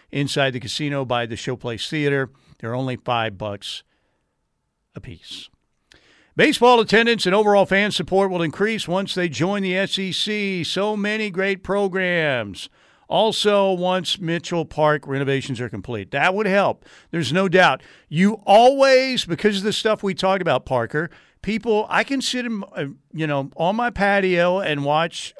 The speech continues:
Oklahoma football on a big screen and have the grill there and enjoy the outdoors. When it's cold, I've got a nice setup also. Uh, you don't have to worry about parking.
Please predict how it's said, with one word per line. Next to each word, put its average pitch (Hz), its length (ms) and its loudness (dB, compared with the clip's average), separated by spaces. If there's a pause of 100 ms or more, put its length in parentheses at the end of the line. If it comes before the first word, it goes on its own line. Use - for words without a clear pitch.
Oklahoma 180 440 -2
football 151 600 0
on 139 100 -2
a 127 40 -4
big 139 260 -2
screen 135 500 -4 (420)
and 127 540 -4
have 135 340 -4
the 170 80 -2
grill 175 360 2
there 160 420 2 (500)
and 131 340 -2
enjoy 135 360 0
the 160 140 2
outdoors. 165 840 0
When 127 220 -6
it's 127 200 -6
cold, 165 460 2
I've 131 180 0
got 120 200 -2
a 123 60 -2
nice 127 360 0
setup 147 420 0
also. 160 680 0 (520)
Uh, 117 120 0
you 120 180 0
don't 135 140 -2
have 143 100 -2
to - 80 -8
worry 143 260 0
about 131 300 0
parking. 175 720 -2